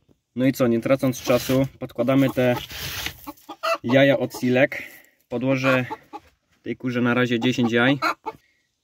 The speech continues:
Jaja są właśnie teraz, y, przeze mnie oznaczone czarnym markerem, które to które,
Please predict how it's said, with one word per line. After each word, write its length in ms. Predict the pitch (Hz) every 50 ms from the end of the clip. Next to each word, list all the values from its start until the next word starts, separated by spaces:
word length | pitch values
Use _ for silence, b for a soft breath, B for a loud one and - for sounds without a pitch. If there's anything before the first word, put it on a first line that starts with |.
| _ _ -
Jaja 380 | 113 110 127 127 127 123 120
są 180 | 120 131 123 120
właśnie 320 | 117 117 117 - 123 120
teraz, 560 | 113 127 120 117 117 110 - - - - -
y, 360 | 113 117 113 113 113 110 110 107 B B B _ _ _ _ _ - -
przeze 260 | - - 123 113 120
mnie 180 | 123 120 120 95
oznaczone 680 | 110 131 113 123 123 117 - 127 120 117 113 120 135 135 _ b b b b b b b _ - _ _
czarnym 320 | - 123 120 120 120 117
markerem, 540 | 117 117 117 113 - 123 117 120 127 139 143 - _ _ _ - - _ _ _ _ _ _ _ _ _
które 420 | _ - - 139 123 127 123 120 - - _ _
to 120 | - 113 -
które, 460 | - - 127 123 117 120 123 135